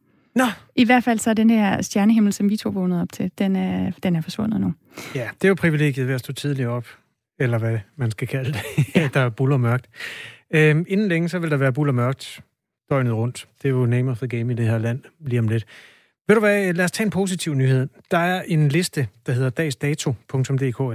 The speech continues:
Speaker 1: det er ikke en liste, det er jo en, en webside selvfølgelig, men
Speaker 2: Den
Speaker 1: der
Speaker 2: kan du godt lide.
Speaker 1: Jeg elsker den,
Speaker 2: Ja.
Speaker 1: fordi hver eneste dag bliver man mindet om, øh, hvad er det egentlig, man skal fejre?
Speaker 2: Ja.
Speaker 1: Hvad er der sket af bemærkelsesværdige ting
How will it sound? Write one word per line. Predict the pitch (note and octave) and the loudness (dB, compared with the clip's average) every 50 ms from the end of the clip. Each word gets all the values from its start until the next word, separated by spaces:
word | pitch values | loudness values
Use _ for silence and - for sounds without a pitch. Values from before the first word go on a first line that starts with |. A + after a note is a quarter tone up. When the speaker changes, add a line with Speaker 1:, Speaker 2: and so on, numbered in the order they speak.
| A2 A2 | -6 -6
Speaker 1:
det | - | -6
er | - | -4
ikke | A#2+ A#2+ A#2+ | -4 -4 -4
en | G#2+ | -2
liste, | A#2 A#2+ - - - | -4 -4 -6 -8 -10
det | G#2+ - | -8 -6
er | B2+ | -4
jo | A#2+ A2 | -4 -4
en, | G#2 G2+ F#2+ F#2 _ _ _ _ _ _ _ - | -4 -6 -8 -12 _ _ _ _ _ _ _ -4
en | A2+ | -4
webside | G#2+ A2+ B2+ C#3 - - - B2+ A#2+ A#2+ | -2 0 -2 -2 -4 -4 -4 -4 -4 -2
selvfølgelig, | A#2+ C3 A#2 - B2 A#2+ B2 B2 A#2+ | -4 -4 -4 -2 -2 0 0 0 0
men | A#2+ A#2+ A#2+ A#2+ A#2+ - - | 0 2 0 0 -2 -2 0
Speaker 2:
Den | C4+ C4+ | 2 4
Speaker 1:
der | - - | 4 4
Speaker 2:
kan | C4 | 4
du | A#3 B3+ | 4 2
godt | C4 B3+ B3 | 2 2 0
lide. | C4 C4 C#4 C#4 - _ _ _ - | 0 0 -2 -2 -4 _ _ _ -2
Speaker 1:
Jeg | - - - | -2 -2 0
elsker | F#3+ G#3 - - D#3 | -2 -2 -2 -2 -4
den, | C3+ C3 A#2+ | -2 2 2
Speaker 2:
Ja. | - C#3+ | 4 4
Speaker 1:
fordi | D#3 E3 D#3 - | 2 0 -4 -6
hver | - F#3 - | -8 -6 -2
eneste | - A3+ A3+ - - F#3 | 0 0 0 0 -2 -2
dag | F3 E3+ D3+ | -2 -2 -2
bliver | C#3+ E3 D3 | 0 0 2
man | C#3 C#3 C3+ | 2 4 4
mindet | C#3 C#3+ C#3+ C#3+ C#3+ C#3 | 4 4 4 4 4 2
om, | C3 B2+ C3 C3+ C#3 | 2 2 2 2 2
øh, | C3+ C3 B2+ B2 C3 | 2 0 0 -2 -2
hvad | D3 E3 E3 | -2 -2 0
er | D#3+ | 0
det | D#3 D#3 C3+ - - - - F3+ | -2 -2 -4 -6 -10 -8 -4 -2
egentlig, | F3+ E3 C3 A#2+ A2 - _ _ _ - | 0 0 0 -2 -4 -8 _ _ _ -2
man | C#3 B2+ B2 | 0 0 0
skal | - - C3+ | 0 -2 -4
fejre? | - - B2 A2+ A#2+ C#3 C#3+ C#3 - - - - | -4 -4 -4 -2 -2 -2 -2 -2 -4 -4 -2 0
Speaker 2:
Ja. | C4+ E4+ D#4+ - _ _ | 0 0 0 -6 _ _
Speaker 1:
Hvad | D#3+ D#3+ | 0 0
er | |
der | E3 | 0
sket | D3 - - - F#3+ E3+ - - | 0 0 -2 -2 -2 -2 -2 -2
af | C#3 C3 A#2 | -2 -2 0
bemærkelsesværdige | - C#3 C3 C3+ C#3+ D3+ C#3+ C3 C3 C3+ A2 B2 C3+ C3 B2+ B2+ B2 | 0 0 0 0 0 0 -2 -4 -6 -6 -6 -4 -6 -6 -4 -4 -6
ting | A2+ - D#3 D#3 E3+ A3 | -6 -4 -6 -6 -6 -6